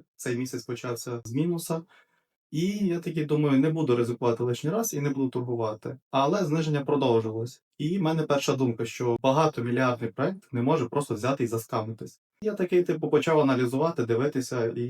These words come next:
як тільки ми знизились до десяти доларів, скріншотів профітних стало набагато-набагато більше, почали всі кидати, що там заробляють десятки, сотні тисяч.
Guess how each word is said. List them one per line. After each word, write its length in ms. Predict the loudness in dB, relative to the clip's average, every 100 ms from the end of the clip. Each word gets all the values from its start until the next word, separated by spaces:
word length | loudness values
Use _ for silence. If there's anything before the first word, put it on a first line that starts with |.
| -4
як 340 | -4 -2 -2
тільки 320 | -2 -2 2
ми 140 | 2 2
знизились 580 | 2 0 2 2 2
до 240 | 2 2 2
десяти 380 | 0 -4 -4 -2
доларів, 540 | 0 2 2 0 -2
скріншотів 640 | 0 0 2 2 0 -2
профітних 400 | 0 -2 -2 -6
стало 320 | -4 0 2
набагато-набагато 960 | 2 0 2 2 0 -2 -2 0 0 -2
більше, 360 | -2 0 -2 -4
почали 380 | -4 -2 0 0
всі 200 | -2 -6
кидати, 420 | -2 0 0 -2
що 120 | -6
там 200 | -6 -2
заробляють 440 | 0 0 0 0
десятки, 420 | 0 -2 -2 -4 -6
сотні 320 | -4 -2 -2
тисяч. 480 | 0 0 0 -2